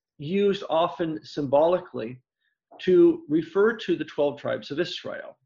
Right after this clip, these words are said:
When you think of twelve in the Bible, that's usually the first thing I think most people would think of, or the twelve apostles. And really, that's the same image. The twelve apostles were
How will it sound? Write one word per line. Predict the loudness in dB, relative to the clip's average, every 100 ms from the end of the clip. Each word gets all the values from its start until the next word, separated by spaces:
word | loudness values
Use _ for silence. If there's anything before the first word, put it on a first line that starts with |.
| _ _ _ _
When | -14 -12
you |
think | -10 -10
of | -10
twelve | -6 2 4 4 0
in | -6
the |
Bible, | -6 -4 -4 -2 -4
that's | -4 -6
usually | -4 -4 -2 -6
the | -4
first | -8 -8 -10
thing | -12 -12 -16 _ _ -14
I | -10
think | -8 -4
most | -4 -4
people | -4 -2
would | -2 -2
think | -4 -2
of, | -4 0
or | 0
the | 0
twelve | -2 -2 -2
apostles. | -2 0 2 0 -6 -14 -20 _ _ _ -4
And | -2 2
really, | 4
that's | 4 0
the | -6
same | -6 -6 -2
image. | -4 -4
The | -10 -4
twelve | 0 0
apostles | 0 0 0 0 -6 -6
were | -10 -14